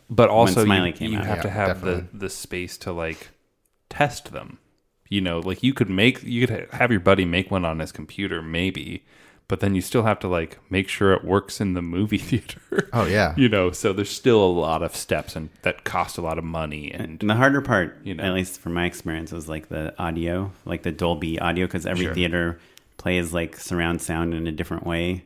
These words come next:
Speaker 2: Like, there's a few different encoding ways, and there's a way you can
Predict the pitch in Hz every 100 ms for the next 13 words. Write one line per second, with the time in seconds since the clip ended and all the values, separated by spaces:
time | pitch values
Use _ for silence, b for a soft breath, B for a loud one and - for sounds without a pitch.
0 | - 90 90 90 - 90 90 92 92 92
1 | 98 98 98 98 101 92 87 85 85 87
2 | 87 - b b b b - 87 87 85
3 | 80